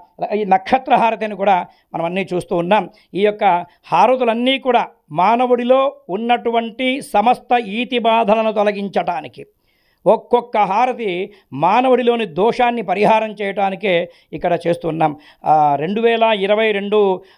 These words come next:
ఆ, నవంబర్ ఏడవ తేదీ అనుకుంటానండి, ఆనాడు కార్తీక శుద్ధ పౌర్ణమి సందర్భంగా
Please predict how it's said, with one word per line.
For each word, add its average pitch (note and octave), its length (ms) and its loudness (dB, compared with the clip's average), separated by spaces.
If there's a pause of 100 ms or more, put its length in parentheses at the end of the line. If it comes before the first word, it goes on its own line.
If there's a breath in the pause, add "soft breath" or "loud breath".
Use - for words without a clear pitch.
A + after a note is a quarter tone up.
(100)
ఆ, E3 160 -2
నవంబర్ G#3+ 420 0
ఏడవ G#3 300 2
తేదీ G3+ 260 -2
అనుకుంటానండి, F#3 680 -2
ఆనాడు G3 480 2
కార్తీక G#3 540 -2
శుద్ధ G#3 280 -4
పౌర్ణమి G#3 480 2
సందర్భంగా F#3+ 720 0